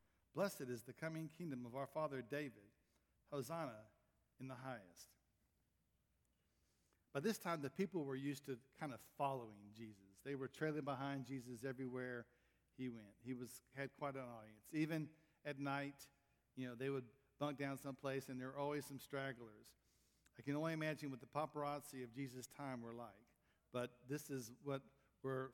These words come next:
thinking about. So, as Jesus and this little group of disciples is making their way from town to town, once the donkey arrived, disciples put their garments on it, <clears throat> on the back of the, of the donkey,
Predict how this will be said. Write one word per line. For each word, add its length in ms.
thinking 340
about. 360
So, 360
as 280
Jesus 460
and 160
this 160
little 160
group 220
of 120
disciples 720
is 260
making 300
their 140
way 240
from 220
town 260
to 80
town, 540
once 180
the 140
donkey 420
arrived, 560
disciples 480
put 180
their 100
garments 460
on 120
it, 120
<clears throat> 180
on 80
the 60
back 260
of 120
the, 120
of 160
the 80
donkey, 520